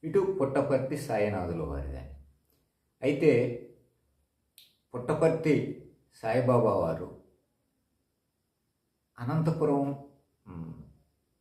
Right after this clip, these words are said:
జిల్లాలో పుట్టపర్తికి, ఇంకా కొన్ని గ్రామాలకి, అట్లాగే చెన్నై మహానగరానికి కూడా మంచినీటి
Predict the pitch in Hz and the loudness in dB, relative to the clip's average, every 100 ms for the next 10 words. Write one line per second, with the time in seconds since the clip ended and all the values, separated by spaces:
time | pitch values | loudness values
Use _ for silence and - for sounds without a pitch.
0 | _ _ 101 120 127 120 110 92 - - | _ _ -6 0 2 4 4 0 -4 -16
1 | _ _ _ - 135 135 131 - 123 131 | _ _ _ -10 -6 -2 -2 -2 -6 -4
2 | 127 - 104 107 117 113 107 - - 95 | -6 -10 -16 -12 -8 -6 -6 -8 -4 -4
3 | 104 113 113 101 - 113 - - - 110 | -2 -2 -2 -4 -6 -10 -10 -18 -8 -4
4 | 104 107 92 - 101 117 127 120 110 120 | -2 -4 -6 -8 -4 2 2 2 0 -2
5 | 113 110 107 104 101 87 95 90 82 - | -4 -4 -2 -2 -4 -6 -6 -6 -8 -16
6 | _ _ _ _ _ _ 98 107 139 160 | _ _ _ _ _ _ -4 0 2 2
7 | 147 143 | 2 0